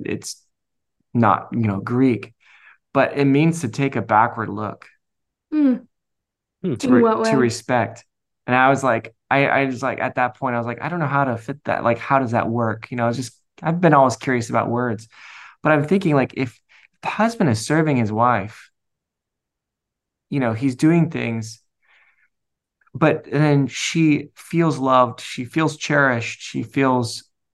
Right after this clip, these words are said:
Speaker 1: that appreciation that the husband is giving, it'd be natural for her to take a backward look at the service he's doing
Speaker 2: Mm.
Speaker 1: and to then reciprocate.
Speaker 2: Wow.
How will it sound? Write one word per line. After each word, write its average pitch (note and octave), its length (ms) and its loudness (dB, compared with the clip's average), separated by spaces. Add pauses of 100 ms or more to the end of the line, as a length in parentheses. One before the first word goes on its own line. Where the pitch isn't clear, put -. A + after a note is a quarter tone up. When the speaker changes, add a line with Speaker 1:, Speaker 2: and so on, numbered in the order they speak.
(300)
Speaker 1:
that A#2+ 180 2
appreciation A#2+ 840 -2
that G#2+ 140 -4
the A2 100 -6
husband A2+ 420 -2
is G2+ 140 -6
giving, G#2+ 460 -4 (720)
it'd D3+ 120 6
be C#3 100 6
natural C#3 440 4
for C#3 140 -6
her B2 200 -2
to A#2 80 -2
take C3+ 260 -6
a B2+ 40 -2
backward A2+ 420 2
look A2+ 240 -4
at A2 80 -10
the A2 100 -8
service A2 500 -4
he's C3+ 260 0
doing A2 500 0 (200)
Speaker 2:
Mm. A#3+ 200 -4 (100)
Speaker 1:
and B2+ 180 2
to C3 120 0
then A#2 260 2
reciprocate. A2 800 -6 (160)
Speaker 2:
Wow. A#3 400 -2